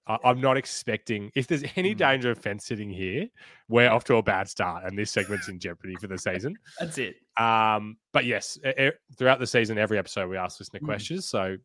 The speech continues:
Speaker 1: be prepared each week to hit us up
Speaker 2: Mm.
Speaker 1: on Twitter and Insta. So from So Race Boy, "With options like Cunners, Fogg, Elijah, Fantasia, et cetera, all offering different skill sets,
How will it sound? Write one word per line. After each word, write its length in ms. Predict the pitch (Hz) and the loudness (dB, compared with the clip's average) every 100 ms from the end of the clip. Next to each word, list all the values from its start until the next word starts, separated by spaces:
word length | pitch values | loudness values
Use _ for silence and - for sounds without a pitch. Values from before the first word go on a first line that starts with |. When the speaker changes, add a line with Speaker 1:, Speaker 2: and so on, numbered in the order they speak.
| - | -4
Speaker 1:
be 120 | 117 | -4
prepared 600 | 113 - - 107 101 98 104 | -2 -2 2 4 4 2 -2
each 200 | 107 - | -6 -6
week 280 | 92 - | -8 -8
to 100 | - | -8
hit 160 | 98 95 | -4 -4
us 160 | 87 98 | -4 -4
up 160 | 135 | -4
Speaker 2:
Mm. 180 | 110 90 - _ _ - | -6 -10 -20 _ _ -14
Speaker 1:
on 120 | 107 | -14
Twitter 240 | 98 101 95 | -10 -8 -6
and 80 | |
Insta. 360 | 98 - 151 208 - _ _ - | -8 -6 -6 -6 -10 _ _ -6
So 160 | - | -2
from 380 | - 143 139 143 - | 2 4 6 4 -2
So 240 | - 123 | 2 4
Race 340 | 113 104 101 - | 6 4 2 -2
Boy, 460 | 104 95 101 214 - - - - _ _ _ _ _ _ | -6 -4 -4 -6 -12 -20 -20 -20 _ _ _ _ _ _
"With 160 | 135 135 | 0 4
options 400 | 147 175 - 214 | 6 6 4 0
like 180 | 170 147 | 2 0
Cunners, 560 | - 135 131 131 127 - - - | 4 6 8 8 4 -4 -12 -14
Fogg, 760 | - - - 127 117 113 113 123 - - _ _ 107 | -14 -14 2 8 10 10 6 -4 -12 -20 _ _ -10
Elijah, 520 | 107 107 107 104 110 | -2 4 4 2 -2
Fantasia, 560 | - 101 - 104 98 | -4 -6 -4 -4 -4
et 80 | 104 | -8
cetera, 280 | - 101 113 | -10 -10 -6
all 220 | 110 127 151 | -2 -2 0
offering 320 | 117 - 104 | -2 -4 -10
different 300 | 98 104 107 | -10 -10 -10
skill 340 | - - 151 | -10 -4 -4
sets, 420 | 185 - 90 - | -4 -6 -8 -12